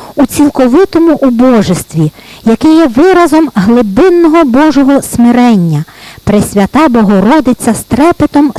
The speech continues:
сповиває його. Вона взяла його на руки й обцілувала, і, сповнена радости, мовила: "Боже Небесний, Царю невидимий,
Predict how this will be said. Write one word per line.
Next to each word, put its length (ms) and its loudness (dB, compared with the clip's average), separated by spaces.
сповиває 800 0
його. 340 -2
Вона 240 2
взяла 340 2
його 220 2
на 180 2
руки 340 0
й 120 0
обцілувала, 920 0
і, 120 2
сповнена 640 2
радости, 720 0
мовила: 680 0
"Боже 460 2
Небесний, 720 -2
Царю 480 0
невидимий, 680 0